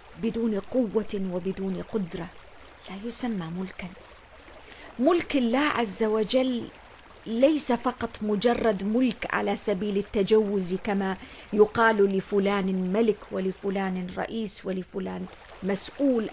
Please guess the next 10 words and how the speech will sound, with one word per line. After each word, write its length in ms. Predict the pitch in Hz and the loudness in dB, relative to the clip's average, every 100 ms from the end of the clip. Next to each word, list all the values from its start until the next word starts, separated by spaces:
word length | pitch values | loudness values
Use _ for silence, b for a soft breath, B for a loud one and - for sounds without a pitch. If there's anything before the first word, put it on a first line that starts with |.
| 185 | -2
أو 80 | |
ملك 540 | 190 185 220 240 - - | 0 0 0 0 -2 -6
أو 80 | 185 | -6
ما 200 | 185 151 | -6 -6
شابه، 400 | - 170 160 - - - - - - - - | -6 -6 -8 -12 -18 -20 -20 -20 -20 -20 -16
لا، 200 | 233 247 - - - - - - - B B B B B - | -14 -12 -14 -18 -20 -20 -20 -20 -20 B B B B B 2
ملكه 580 | 339 381 - 302 233 226 | 6 6 4 0 0 0
جل 380 | 254 247 214 | 2 2 0
في 200 | 196 208 | -2 -4
علاه 460 | 185 190 185 190 175 | -4 -4 -4 -6 -8